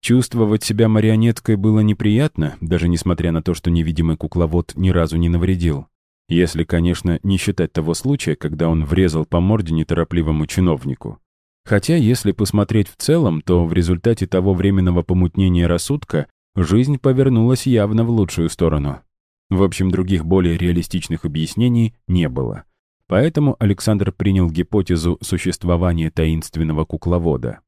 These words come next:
Для начала он поставил себе задачу найти способ общения с ним и узнать его цель.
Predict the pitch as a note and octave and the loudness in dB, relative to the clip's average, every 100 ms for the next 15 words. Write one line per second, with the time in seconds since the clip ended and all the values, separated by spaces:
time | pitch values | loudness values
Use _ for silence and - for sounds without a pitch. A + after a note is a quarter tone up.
0 | _ _ _ F2+ F2+ F#2+ A#2 F3+ E3 - | _ _ _ -2 2 2 0 0 0 0
1 | A2+ - G2+ A2 G2 F#2 F#2+ F2+ F2 F2 | 0 0 -2 0 0 -2 -2 -2 0 0
2 | F#2 - E2+ E2+ F2 D#2+ - A2 - - | 0 0 -2 -2 -2 -6 -2 -2 -2 -4
3 | D#2+ - F2 F2 A2 A#2+ D3 D3 C3+ - | -6 -4 -2 2 0 0 0 0 -2 0
4 | F#2+ F2 D2 D#2+ D#2 D#2+ D2+ - - A1+ | 2 2 0 -4 -2 -2 -2 -6 -6 -6